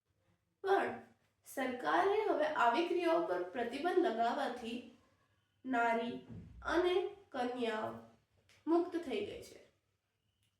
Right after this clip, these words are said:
તેઓ આ નારી શક્તિ ધીમે ધીમે સમાજ વચ્ચે પોતાને પુનઃસ્થાપિત કરશે એવું મને લાગે છે. આ પુસ્તક વાંચીને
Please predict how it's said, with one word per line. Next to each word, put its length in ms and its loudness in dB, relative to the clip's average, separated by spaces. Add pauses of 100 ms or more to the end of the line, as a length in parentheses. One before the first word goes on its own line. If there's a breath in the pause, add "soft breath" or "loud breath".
(400)
તેઓ 540 -2 (180)
આ 140 0
નારી 400 2
શક્તિ 680 -4 (280)
ધીમે 360 2
ધીમે 360 4
સમાજ 400 0
વચ્ચે 340 -4
પોતાને 460 -2
પુનઃસ્થાપિત 920 -2
કરશે 580 -4 (160)
એવું 280 -4
મને 200 -2
લાગે 320 -8
છે. 180 -18 (1300)
આ 140 2
પુસ્તક 540 -2
વાંચીને 640 -2